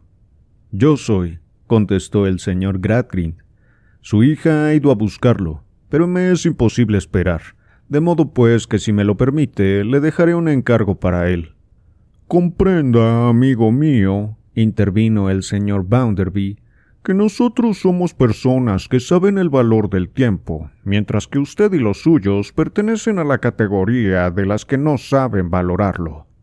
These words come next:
El señor Childers lo miró de la cabeza a los pies y le replicó: «No tengo el honor de conocerlo,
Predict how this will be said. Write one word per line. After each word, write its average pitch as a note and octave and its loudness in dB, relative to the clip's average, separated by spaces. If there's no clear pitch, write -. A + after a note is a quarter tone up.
El G2 -2
señor G#2+ -2
Childers G#2 0
lo C3 2
miró C#3+ 2
de D3 0
la C#3 0
cabeza G#2 0
a F#2+ 0
los A2 -2
pies A#2 -2
y A#2+ 4
le G#2+ 4
replicó: G2+ -2
«No F#3+ -4
tengo F#3+ 2
el C#3 4
honor B2 0
de G#2 0
conocerlo, G#2+ -2